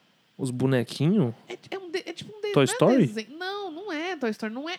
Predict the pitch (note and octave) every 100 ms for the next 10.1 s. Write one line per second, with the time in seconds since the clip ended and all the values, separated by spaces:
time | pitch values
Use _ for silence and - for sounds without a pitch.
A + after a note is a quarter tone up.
0 | - C#4+ D#4 D4 D#4+ C#4+ C#4 D4+ - E4+
1 | - - B3 A#3+ F3+ D#3+ - F3 G3+ A3
2 | B3+ B3 C4 C4 D4 A3 G#3+ E3+ D3+ -
3 | - _ _ _ _ - A3+ - B3 B3
4 | B3+ - F3 D3+ A3 D3+ C#3 C3+ C3 B2+
5 | A#2 A2+ A2 G#2+ A2 - _ _ _ _
6 | _ _ _ _ _ _ _ _ - A#2+
7 | B2 A2 - D3+ F#3+ D3 A2+ A2 D#3 E3
8 | E4+ D#4+ C#4 C#4+ A#3 - C#4 D#4+ D4 G#3
9 | - C4+ B3+ B3+ C4+ C4+ A#3+ A3+ E4 -
10 | G4